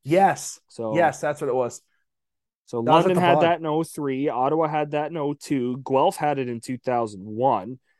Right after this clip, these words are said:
Speaker 2: Um, and then before that, you had four years again of the O H L All-Star Classic. Mississauga Ice Dogs in two thousand.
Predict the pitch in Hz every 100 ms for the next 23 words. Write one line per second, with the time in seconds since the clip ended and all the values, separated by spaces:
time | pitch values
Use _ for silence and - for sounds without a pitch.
0 | _ _ 110 110 110 107 104 107 110 135
1 | 139 135 120 - 175 170 131 131 127 120
2 | 120 - 151 151 143 131 139 127 120 135
3 | 127 120 120 123 120 123 113 117 - 110
4 | 104 - 113 107 110 - 151 147 147 160
5 | 151 131 117 151 - 135 139 139 147 -
6 | 165 - 127 110 107 113